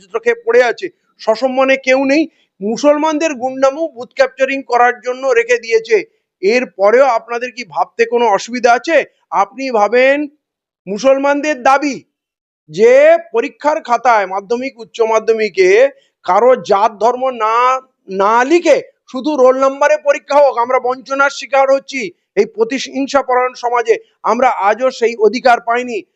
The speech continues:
আপনি ভাবেন এই যে নজনের মধ্যে আটজন হিন্দুকে চাকরি দেওয়া হয়েছে, এটাই তো বাস্তব চিত্র। আমরা পশ্চিমবাংলায় থার্টি পার্সেন্টের উপরে, সরকারি চাকরিতে আমরা এক পার্সেন্ট।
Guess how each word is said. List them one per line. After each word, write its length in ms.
আপনি 340
ভাবেন 480
এই 180
যে 180
নজনের 420
মধ্যে 260
আটজন 400
হিন্দুকে 380
চাকরি 360
দেওয়া 200
হয়েছে, 320
এটাই 140
তো 140
বাস্তব 440
চিত্র। 360
আমরা 560
পশ্চিমবাংলায় 840
থার্টি 260
পার্সেন্টের 460
উপরে, 360
সরকারি 460
চাকরিতে 440
আমরা 360
এক 200
পার্সেন্ট। 480